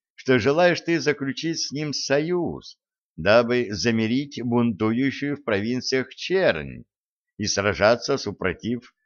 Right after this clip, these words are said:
ненавистного отступника Ю Суна.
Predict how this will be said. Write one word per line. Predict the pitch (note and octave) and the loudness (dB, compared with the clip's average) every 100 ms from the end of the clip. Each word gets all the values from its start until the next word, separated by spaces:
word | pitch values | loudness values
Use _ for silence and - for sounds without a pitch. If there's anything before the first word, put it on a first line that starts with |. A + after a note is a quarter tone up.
| _ | _
ненавистного | - A2 G#2+ G2+ G#2 - B2 A#2+ | -2 0 2 0 -4 -4 2 2
отступника | A2 - G#2+ F#2+ - A#2 - B2+ C3 | 2 -2 -2 -2 -4 -6 -2 -2 0
Ю | A2 A#2 G#2 G#2 G2 | 0 0 0 -4 -6
Суна. | G2+ - F#3+ F3+ F2+ B1+ A#1 A1+ | -12 -4 -2 -2 -4 -6 -6 -8